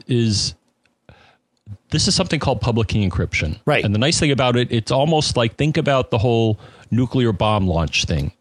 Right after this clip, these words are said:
Speaker 1: is that you need two pieces to get anything done. Having one or the other of these keys, one we'll call the public key and one the private key,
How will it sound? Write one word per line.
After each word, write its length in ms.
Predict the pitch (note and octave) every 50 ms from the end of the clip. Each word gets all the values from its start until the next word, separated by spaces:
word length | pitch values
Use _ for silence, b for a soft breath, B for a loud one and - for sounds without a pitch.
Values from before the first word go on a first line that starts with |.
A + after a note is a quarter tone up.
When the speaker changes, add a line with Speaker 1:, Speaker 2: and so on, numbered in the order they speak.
| _ A2
Speaker 1:
is 120 | A2+ G2+
that 160 | B2+ - - -
you 100 | A#2 A#2+
need 400 | A#2 C3+ D3 D3+ C#3+ C3+ A#2+ B2+ B B B B -
two 220 | - - E3+ F3
pieces 600 | - - - C3 B2 A2+ - - F#2 F2+ E2+ - -
to 100 | - G2+
get 260 | F#2 G#2 G2+ - - -
anything 440 | G2+ F#2+ G2 F2+ - F#2+ F#2 F2
done. 340 | E2 D#2 E2+ D#2+ C#2+ - - b b b b _
Having 460 | - G#2 A#2+ C3+ C#3+ D#3 D#3 D3 D3 B B B B B
one 560 | G#2 G2+ G2 G#2+ A#2 B2+ C3 C#3 C#3 C#3 C#3 B B B B B B B - - -
or 140 | B2 A2+ G2+
the 180 | A2+ A2 A2+
other 260 | A#2 A2+ A2+ A2 G#2+
of 260 | G#2 G#2 G#2+ G2 F2+ G2
these 260 | A2 G2 G2 - -
keys, 420 | - - B2+ A2+ G#2 G2+ F#2 F2+
one 160 | F#2+ G2+ G2+
we'll 100 | G2 G#2
call 160 | G2+ - A2+ G#2
the 100 | G#2 F#2
public 240 | G2 F#2 F#2 F#2 -
key 100 | - G2
and 100 | F#2 F#2
one 140 | G2 F#2+ F#2
the 60 | F2+
private 360 | - C3 C3 B2+ G#2+ G2 -
key, 300 | - - G2+ F#2 F#2